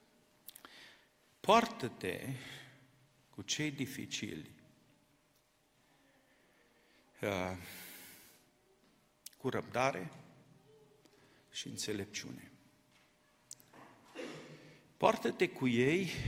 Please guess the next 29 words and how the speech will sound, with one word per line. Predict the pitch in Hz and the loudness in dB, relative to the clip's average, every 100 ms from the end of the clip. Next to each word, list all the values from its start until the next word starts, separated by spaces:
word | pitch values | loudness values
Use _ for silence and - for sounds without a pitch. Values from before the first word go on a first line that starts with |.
| - - - - | 2 2 -10 -4
uh, | 139 127 113 - | 2 4 4 6
în | 143 | 6
limite | 147 196 185 - | 6 4 2 2
stabilite | 151 - 147 127 131 147 131 | 2 2 2 2 2 0 -2
de | 120 117 | 0 0
tine, | - 143 92 80 - - - | 2 2 2 -2 -6 -14 -8
nu | 110 117 | -2 0
de | 98 92 82 - - - - - | 0 -2 -4 -12 -20 -20 -20 -2
ei. | 113 92 - - - - - - - _ _ _ _ _ - 370 - - - - - - - | 2 2 0 -16 -18 -20 -20 -20 -20 _ _ _ _ _ -20 -20 -20 -20 -20 -20 -20 -18 -12
Și | - - - - | -4 0 0 -2
vreau | 143 185 | 4 6
aici | 190 190 | 6 4
să | 190 | 2
spun, | - 170 135 | 2 2 2
refuză | 143 160 - 233 160 147 | 8 8 8 4 6 6
jocul | 156 170 165 | 6 4 2
lor. | 151 90 - - - - - - | 2 0 -2 -14 -20 -20 -20 -4
Oamenii | - 180 220 | 6 8 8
dificili, | 160 151 - 127 - 202 202 - - - - - | 0 0 0 0 0 0 -2 -10 -18 -20 -20 -2
tocmai | 165 147 135 | 0 6 10
de | |
aceea | 131 - 190 | 10 10 6
sunt | - 117 | 6 -2
dificili | 110 - 92 - 170 180 | -2 -4 -6 2 4 4
și | 110 | 2
intră | 147 - | -2 0
în | 107 | -2
viața | 90 139 - 98 | 4 4 4 0
noastră | 113 143 - 107 | 2 2 2 0